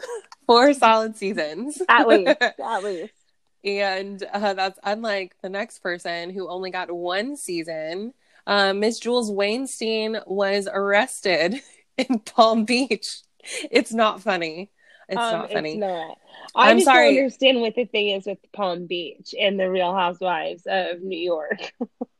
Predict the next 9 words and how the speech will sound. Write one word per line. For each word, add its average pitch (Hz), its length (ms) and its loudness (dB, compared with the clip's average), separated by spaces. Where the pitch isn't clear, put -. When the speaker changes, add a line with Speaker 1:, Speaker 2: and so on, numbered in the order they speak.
Speaker 1:
The 196 180 -4
thing 262 360 0
is, 185 420 0
nothing 208 560 -6
good 190 200 -2
happens 170 400 -8
in 170 120 -14
Florida, 151 500 -10
and 170 260 -10